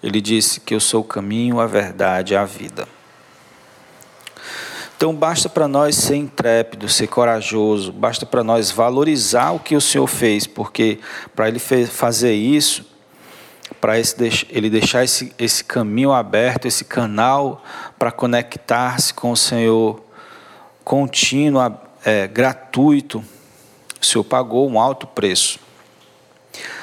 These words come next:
Em Hebreus dez, dezenove, versículo dezenove e vinte diz: "Tendo, pois, irmãos, intrepidez para entrar no Santo dos Santos." O Santo dos Santos é o lugar da comunhão.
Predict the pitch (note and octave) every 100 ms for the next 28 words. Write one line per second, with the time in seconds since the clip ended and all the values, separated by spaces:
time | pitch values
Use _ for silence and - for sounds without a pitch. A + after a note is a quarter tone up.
0 | - - B2+ B2 C3 D3 C3+ C3 D3 D#3
1 | C#3 B2 G#2 A#2 A2 B2+ B2+ D3 C#3+ B2+
2 | - B2 - B2 B2 A#2 B2 C3+ C3 A#2
3 | C3+ C3+ A#2 A#2 G#2+ G2 - - - -
4 | - - - _ _ - D3 E3 D#3+ -
5 | E3+ E3+ D3+ C#3+ A2 G#2+ B2 - B2 B2
6 | C3+ A#2+ C3 - B2+ B2+ A2+ A#2 A#2+ A#2
7 | - A2 A2+ A#2+ A#2+ A2+ G2+ G2+ - -
8 | _ _ _ _ _ _ - - - -
9 | - - - - - E3 F3 E3 E3 D#3+
10 | D#3+ D#3 D#3 D#3 C#3+ C#3 D#3 D3 D3 C#3
11 | A2 G2+ F#2